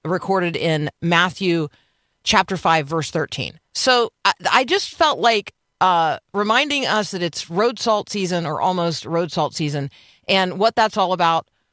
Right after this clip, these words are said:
before Jesus talks about there being, like, no value in salt that's thrown upon the road, because that's what it's gonna sound like he's talking about, but that's not actually what he's talking about. So he's not talking about your road salt and mine. Growing Your Faith verse of the day comes from Matthew chapter five, verse thirteen.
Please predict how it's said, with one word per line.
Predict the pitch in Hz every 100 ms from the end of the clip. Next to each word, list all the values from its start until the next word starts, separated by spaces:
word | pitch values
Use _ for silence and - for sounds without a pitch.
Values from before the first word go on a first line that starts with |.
| _ _ _ -
before | 170 214 - 349 359 247 196 - 180
Jesus | 165 214 190 196 156 - - -
talks | 202 180 -
about | 165 156 147 -
there | 165
being, | 160 156 147
like, | 139 139
no | 160 180
value | 151 156 165 156 147
in | 143 143
salt | - 156 135 -
that's | -
thrown | - 151 143
upon | 135 139
the | 143
road, | 147 131
because | 151 151 156
that's | 160
what | 170
it's | 151
gonna | 165 131
sound | - 160
like | 226 247
he's | 254
talking | 262 240 226
about, | 233 233
but | 147
that's | 135 -
not | 127 -
actually | - - -
what | 67
he's | -
talking | - - -
about. | - - _ _ _
So | -
he's | 277
not | 294
talking | 208 202 170
about | 143
your | 139 135
road | 135 - -
salt | - -
and | 135
mine. | 120 65 57 _ - - - - - -
Growing | 190 294 370
Your | 359
Faith | 311 285
verse | 208 233 247
of | 240
the | 214
day | 185 202 208
comes | 254 226 208
from | 208 185 190
Matthew | 190 202 214 202
chapter | 180 190 185
five, | 175 175 147
verse | 156 -
thirteen. | 151 143 - 143